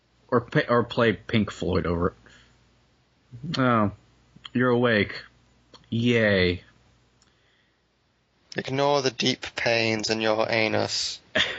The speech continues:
Speaker 1: It has nothing to do with me at all. Anyway, so you now have all the knowledge of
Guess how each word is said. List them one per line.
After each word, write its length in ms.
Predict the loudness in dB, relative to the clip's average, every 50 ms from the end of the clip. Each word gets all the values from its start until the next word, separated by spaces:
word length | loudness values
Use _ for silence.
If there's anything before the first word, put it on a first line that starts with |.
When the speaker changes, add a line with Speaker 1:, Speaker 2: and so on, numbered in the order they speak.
| -14 -18 _ _ -20 _ _ -16 -6 -6
Speaker 1:
It 100 | -4 -2
has 200 | -2 -2 0 0
nothing 340 | 0 0 0 0 0 -2 0
to 80 | -2
do 140 | 0 0 0
with 180 | 0 -2 -2 -2
me 120 | -2 -2
at 100 | 0 0
all. 240 | 0 0 0 0 0
Anyway, 480 | 0 0 0 2 2 2 0 0 -2 -6 _ -20 -20 -20 -20 -20 -20 _ _ _ _ _ _ _
so 340 | -8 -4 -2 0 0 -2 -4 -4
you 260 | -2 0 0 0 0
now 220 | 0 0 0 0
have 280 | 0 0 0 0 -2 -2
all 260 | -2 0 0 0 0
the 100 | 0 0
knowledge 540 | 0 0 2 2 2 2 2 0 0 0 0
of 220 | 0 0 -2 -4